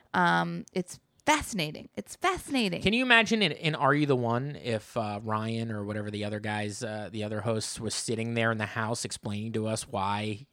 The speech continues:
Speaker 2: things are happening?
Speaker 1: Yeah.
Speaker 2: It would seem strange.
Speaker 1: Yeah, I'd be like, "Well, she's, uh, clearly drunk."
Speaker 2: Yeah.
Speaker 1: And
Speaker 2: Um, yeah. You're messing with my pants.
Speaker 1: Oh my God, I'm
Speaker 2: Yeah.
Speaker 1: so
Speaker 2: Yeah.
Speaker 1: sorry.
Speaker 2: Ashley's wearing my super dry sweatpants and she's picking off little things and I do not
Speaker 1: <laughs>
Speaker 2: like it.
Speaker 1: It's a nice texture.
Speaker 2: It is. Guys,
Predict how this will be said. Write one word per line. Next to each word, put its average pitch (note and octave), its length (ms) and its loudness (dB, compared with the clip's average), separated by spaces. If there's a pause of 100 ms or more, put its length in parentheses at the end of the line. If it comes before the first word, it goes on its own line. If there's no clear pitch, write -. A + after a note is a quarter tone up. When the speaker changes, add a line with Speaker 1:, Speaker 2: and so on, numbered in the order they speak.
(120)
Speaker 2:
things G#2 260 -4
are G#2+ 80 2
happening? A2+ 420 6
Speaker 1:
Yeah. F#3 240 10
Speaker 2:
It C#3 40 8
would C3+ 280 4
seem E3 220 2
strange. D#3 540 0
Speaker 1:
Yeah, G#3 160 6
I'd F3+ 80 2
be G3 60 0
like, F3 160 0
"Well, F3 80 -2
she's, G3+ 460 0
uh, F3 200 -2
clearly F#3+ 360 0
drunk." F#3 480 -2
Speaker 2:
Yeah. C#3+ 360 4
Speaker 1:
And E3+ 760 -2 (140)
Speaker 2:
Um, G2+ 360 -8
yeah. G2 260 -6 (1040)
You're B2+ 120 0
messing C3 280 0
with A#2 80 -2
my G#2+ 100 -4
pants. F#2 400 0
Speaker 1:
Oh D#4 200 8
my D#4 180 4
God, C#4+ 300 4
I'm C4+ 40 0
Speaker 2:
Yeah. B3+ 120 -2
Speaker 1:
so E4 140 8
Speaker 2:
Yeah. E4+ 80 10
Speaker 1:
sorry. C4 680 6
Speaker 2:
Ashley's D#3 460 2
wearing D#3 320 6
my B3 100 6
super A3+ 300 2
dry A3 240 10
sweatpants D#3+ 640 6
and A#2 160 -2
she's G#2+ 160 -2
picking E3+ 380 2
off E3+ 240 8
little E3+ 180 6
things C3+ 640 8
and A2 120 0
I G2 120 -2
do F#2+ 240 2
not D3+ 200 10
Speaker 1:
<laughs> - 40 4
Speaker 2:
like A#2 280 8
it. A2+ 320 0
Speaker 1:
It's A#3+ 280 4
a G#4 40 -2
nice G#4 340 4
texture. E3+ 1200 6
Speaker 2:
It A#2 40 -4
is. - 100 -10
Guys, A3 560 10